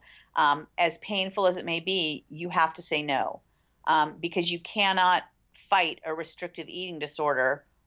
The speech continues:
with a restrictive eating plan. And even, I know you live in Boulder, I'm in San Diego, where veganism is fairly common.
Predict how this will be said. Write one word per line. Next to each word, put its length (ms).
with 180
a 120
restrictive 480
eating 260
plan. 480
And 340
even, 300
I 80
know 120
you 200
live 160
in 100
Boulder, 560
I'm 200
in 80
San 260
Diego, 380
where 180
veganism 580
is 140
fairly 320
common. 540